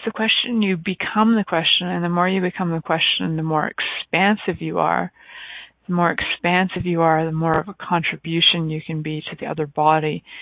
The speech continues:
And it's such a gift. It's, it's such an amazing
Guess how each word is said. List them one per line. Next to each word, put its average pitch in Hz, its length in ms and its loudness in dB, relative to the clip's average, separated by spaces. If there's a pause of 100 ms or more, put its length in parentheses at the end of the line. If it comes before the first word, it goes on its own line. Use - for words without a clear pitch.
(340)
And 175 80 -2
it's 262 140 -4 (200)
such 185 240 2
a - 60 -6
gift. 165 340 -2
It's, - 840 -8
it's 190 220 2 (120)
such 202 220 0
an 220 100 4
amazing 170 680 2